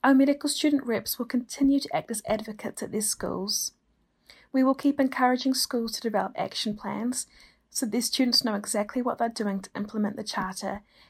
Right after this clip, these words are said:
and we will continue to consult with B A M E student groups. And I would like to thank the African Caribbean Medical Mentors,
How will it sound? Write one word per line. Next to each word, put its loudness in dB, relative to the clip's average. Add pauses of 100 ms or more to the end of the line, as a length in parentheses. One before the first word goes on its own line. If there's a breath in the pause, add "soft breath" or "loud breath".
(200 soft breath)
and 6
we 6
will 0
continue 4
to -10
consult 0
with -6
B 2
A 0
M 2
E 2
student -2
groups. -6 (480 soft breath)
And 6
I 6
would 2
like 2
to 2
thank -2
the -8
African 0
Caribbean 2
Medical -2
Mentors, -2